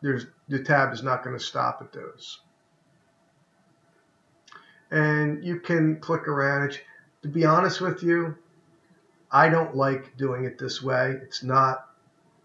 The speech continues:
uh, as, uh, concise as actually setting the order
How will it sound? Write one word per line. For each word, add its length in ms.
uh, 280
as, 680
uh, 300
concise 880
as 160
actually 400
setting 460
the 140
order 520